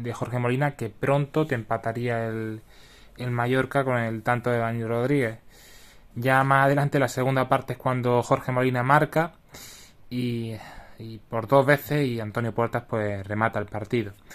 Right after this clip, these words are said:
Un partido que era muy importante para abrir brecha respecto al descenso,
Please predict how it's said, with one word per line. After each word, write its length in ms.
Un 180
partido 500
que 200
era 220
muy 240
importante 520
para 220
abrir 260
brecha 560
respecto 440
al 60
descenso, 520